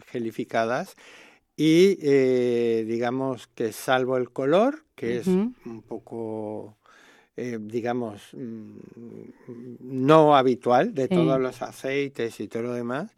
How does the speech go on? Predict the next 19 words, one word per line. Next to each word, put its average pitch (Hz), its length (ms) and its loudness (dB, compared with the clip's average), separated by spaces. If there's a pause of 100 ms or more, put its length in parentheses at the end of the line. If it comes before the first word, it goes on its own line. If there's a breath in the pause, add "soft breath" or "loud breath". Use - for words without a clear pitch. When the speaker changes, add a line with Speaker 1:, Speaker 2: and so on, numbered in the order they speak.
(540 soft breath)
Speaker 1:
pero 127 480 0
con 120 240 -6
unos 131 320 -6
excelentes 123 600 -6
resultados. 151 680 -4
Es 113 160 -6
decir, 117 120 -10
Speaker 2:
Sí. 170 80 0
Speaker 1:
tú 156 80 0
no 135 140 -6
le 131 100 0
dices 131 340 -6
nada 156 460 -2
y, 120 580 -4
y 110 360 -6
chimpún, 151 520 -4
que - 180 -10
Speaker 2:
Sí. 170 80 2
Speaker 1:
te, 160 160 0